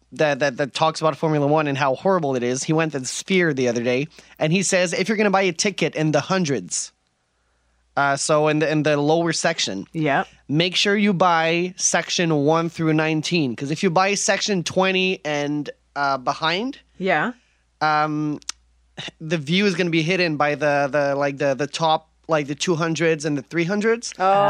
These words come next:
Speaker 1: So you
Speaker 2: Oh.
Speaker 1: won't get the whole Sphere. So if you're planning on buying tickets, uh,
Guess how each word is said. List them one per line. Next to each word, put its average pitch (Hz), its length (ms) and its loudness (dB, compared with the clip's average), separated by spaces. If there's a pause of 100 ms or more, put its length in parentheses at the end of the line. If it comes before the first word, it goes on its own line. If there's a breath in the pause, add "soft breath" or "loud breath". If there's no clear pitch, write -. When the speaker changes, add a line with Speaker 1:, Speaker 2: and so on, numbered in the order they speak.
Speaker 1:
So 208 200 4
you 180 60 4
Speaker 2:
Oh. 160 140 0
Speaker 1:
won't 196 300 4
get 180 220 0
the 160 80 2
whole 165 720 2
Sphere. 147 520 -2 (220 soft breath)
So - 200 -4
if 196 180 0
you're 226 100 2
planning 202 300 0
on 180 120 0
buying 160 260 2
tickets, 185 540 -2 (320)
uh, 139 260 2